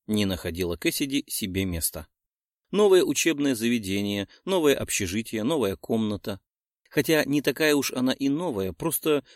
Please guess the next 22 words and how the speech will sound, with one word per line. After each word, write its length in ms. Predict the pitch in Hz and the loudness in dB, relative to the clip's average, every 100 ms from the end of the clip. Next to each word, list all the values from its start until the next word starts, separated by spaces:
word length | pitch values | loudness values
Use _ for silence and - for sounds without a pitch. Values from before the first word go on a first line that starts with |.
| _ | _
чужая, 640 | - 147 120 101 82 92 _ _ _ _ | -8 -6 -2 -2 -2 -8 _ _ _ _
как, 260 | - 131 - | 0 0 -2
впрочем, 440 | - 156 - 143 | -4 -2 0 0
и 240 | - 147 | -2 -6
всё 240 | - - 117 | -4 0 2
остальное. 600 | - 127 107 90 82 85 _ _ _ _ _ | 2 0 -2 -4 -6 -12 _ _ _ _ _
Всё 480 | - - - 131 156 | -4 0 4 4 4
здесь 500 | - 92 85 98 98 - | -2 -8 -4 -4 -4 -8
чужое. 540 | - 110 90 85 80 80 _ _ _ _ _ _ | -8 -8 -6 -6 -8 -14 _ _ _ _ _ _
Чужой 340 | - 113 104 | -2 2 2
шкаф, 420 | 95 - 151 - _ _ | 2 2 2 0 _ _
чужая 380 | - 92 92 87 | -4 0 2 0
кровать, 540 | - 87 90 131 - _ _ _ | -2 -2 0 -2 -6 _ _ _
а 240 | - 107 107 | -4 -2 -2
в 220 | 117 98 113 | -4 -6 -2
университете 880 | 117 110 107 107 117 - 165 - 87 _ _ | 0 0 0 -2 -2 0 0 0 -8 _ _
ещё 340 | - 135 - 196 | 0 2 4 2
и 160 | 160 | 0
чужие 380 | - 110 127 139 | -4 0 2 2
коридоры, 600 | - 95 90 110 127 120 _ - | 0 -2 0 0 0 -2 _ -10
чужие 360 | - 98 101 | -4 0 0
аудитории, 800 | 95 95 90 87 120 135 127 117 | 0 -2 -2 -2 0 0 0 -6